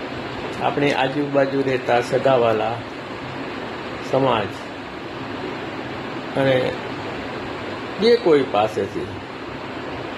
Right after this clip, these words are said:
એ અપેક્ષાઓ છે, એ ધીરે ધીરે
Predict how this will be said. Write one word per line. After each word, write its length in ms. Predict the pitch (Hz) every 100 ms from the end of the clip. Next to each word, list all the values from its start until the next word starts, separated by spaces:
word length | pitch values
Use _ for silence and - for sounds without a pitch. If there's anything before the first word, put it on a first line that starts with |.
| - - - - - - - - - - - 143
એ 180 | 127 107
અપેક્ષાઓ 760 | 143 - 196 196 - 143 113 101
છે, 380 | - 110 -
એ 160 | 165 185
ધીરે 480 | 185 127 139 175 180
ધીરે 500 | 143 143 165 196